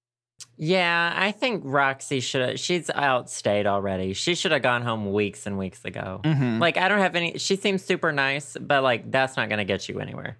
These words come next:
Speaker 2: Yeah.
Speaker 1: Like, her, I thought her outfit was a mess. Like, it just didn't look, it looked sloppy. It looked
Speaker 2: Mm-hmm.
Speaker 1: like she picked it out from a thrift store or something.
Speaker 2: Mm-hmm.
Speaker 1: And I don't know. I think she's outstayed, like, her welcome.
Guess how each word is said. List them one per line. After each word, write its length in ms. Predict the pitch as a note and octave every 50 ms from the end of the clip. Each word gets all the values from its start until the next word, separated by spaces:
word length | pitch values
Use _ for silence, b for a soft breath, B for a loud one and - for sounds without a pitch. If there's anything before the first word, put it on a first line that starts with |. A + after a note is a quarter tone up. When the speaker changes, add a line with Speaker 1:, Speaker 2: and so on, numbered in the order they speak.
| b b
Speaker 2:
Yeah. 260 | C3+ C#3 B2+ A#2 -
Speaker 1:
Like, 380 | C#3+ C3+ C3 - - - _ -
her, 520 | D3 D3 D3+ C#3 C3+ C3 B2 B2 C3 - - - -
I 160 | - C3+ C#3
thought 300 | C#3 - D3+ C#3+ C3+ C3
her 160 | B2+ C3 A#2+ -
outfit 480 | C3 C#3 C#3 C3 - - D3+ C3+ B2
was 180 | - B2+ A#2+ -
a 60 | B2+
mess. 580 | A#2 A2+ A2 A2 A2 A2 - - - - - - _ -
Like, 400 | - A#2 A2 G#2 G2+ G2 G2+ - - -
it 140 | A#2+ A#2+ -
just 280 | - A#2 - - -
didn't 220 | - B2 A#2 B2 B2
look, 160 | A#2+ A2+ A2 - - - _ b b b b b b b b -
it 40 | B2+
looked 140 | D3 D3
sloppy. 760 | - - - B2+ A#2+ A2+ A#2 A#2+ - - C3 B2+ C3 C#3 C#3 C3 - -
It 60 | B2+ B2+
looked 200 | D3 B2+ B2+ A#2+
Speaker 2:
Mm-hmm. 100 | A2 A#2
Speaker 1:
like 520 | B2 A#2 A2+ A2 G#2+ - - B2+ A2+ A2+ b b b b b b b b b b _
she 160 | - - -
picked 240 | C3 - D3+ C#3+ -
it 80 | C#3+ B2+
out 140 | B2+ B2 -
from 140 | C3+ B2
a 80 | A#2+ A#2+
thrift 280 | - B2+ B2 A#2 - -
store 360 | - - C3+ A#2 A#2 A2+ A2+
or 40 | A#2
something. 680 | - - B2 A2+ G#2+ - A#2+ A2+ A2 A2+ A#2 A#2+ A#2+ - _ _ -
Speaker 2:
Mm-hmm. 60 | D3
Speaker 1:
And 680 | B2 A#2 A2+ A2+ A2 A2 A2 A2 G#2+ G2+ - - - _ _ _ _ -
I 100 | B2+ C3
don't 140 | C#3 C#3+ C3+
know. 320 | C3 C#3 C#3 A#2+ G2+ G2
I 160 | - A#2 D3
think 240 | D3+ - G#3+ F#3+ D#3+
she's 320 | - - - D#3 D3+ C#3+ C#3+
outstayed, 800 | C3 A#2 A2+ A2 - - - G#2+ G#2 G2+ G2+ G2+ G2 A2 G#2+ -
like, 200 | - C3 A#2+ - -
her 220 | A#2+ A#2 A#2+ A2+
welcome. 540 | G#2 G#2 F#2+ F#2+ - - - G#2 G#2+ G#2+